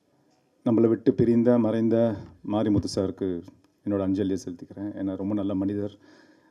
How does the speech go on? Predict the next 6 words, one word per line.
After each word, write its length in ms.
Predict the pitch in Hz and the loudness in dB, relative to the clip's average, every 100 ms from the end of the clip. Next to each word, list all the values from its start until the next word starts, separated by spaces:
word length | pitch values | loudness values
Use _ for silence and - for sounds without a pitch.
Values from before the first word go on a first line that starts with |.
| - | -6
ரொம்ப 160 | 98 | -4
சீக்கிரம் 500 | 104 101 - 101 92 | -2 -4 -4 -2 0
நம்மளை 40 | 90 | -2
விட்டு 300 | 90 87 92 | -4 -6 -8
பிரிஞ்சிட்டாரு. 560 | 95 87 - 87 98 98 _ _ _ _ _ _ _ _ _ _ _ - | -6 -8 -8 -8 -8 -12 _ _ _ _ _ _ _ _ _ _ _ -14
ஆம், 400 | - - - - | -10 -8 -10 -12